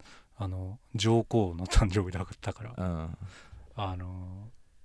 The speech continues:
Speaker 1: だから、
Speaker 2: 現、現上皇。
Speaker 1: 現上皇の誕生日だったから、あの、祝日で、大体なんか、に、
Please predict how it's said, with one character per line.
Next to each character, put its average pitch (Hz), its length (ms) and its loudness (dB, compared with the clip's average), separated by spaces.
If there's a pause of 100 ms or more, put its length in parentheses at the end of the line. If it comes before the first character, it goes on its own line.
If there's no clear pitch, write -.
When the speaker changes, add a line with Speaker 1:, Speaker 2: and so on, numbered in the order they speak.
(1800)
Speaker 1:
だ 113 160 4
か 87 80 4
ら、 101 80 2
Speaker 2:
現、 113 220 6
現 87 40 0
上 87 180 0
皇。 - 320 -6
Speaker 1:
現 120 360 10
上 101 280 4
皇 95 200 -4
の 90 100 -4
誕 92 260 -6
生 92 80 -6
日 92 60 -8
だ 95 60 -10
っ 98 40 -12
た - 180 -14
か 107 100 -10
ら、 110 280 -14 (840)
あ 101 220 -2
の、 92 480 -6 (480)
祝 - 300 2
日 117 300 2
で、 107 460 4 (1300)
大 139 220 2
体 147 160 4
な 143 120 6
ん 127 60 2
か、 101 280 -6 (240)
に、 120 120 0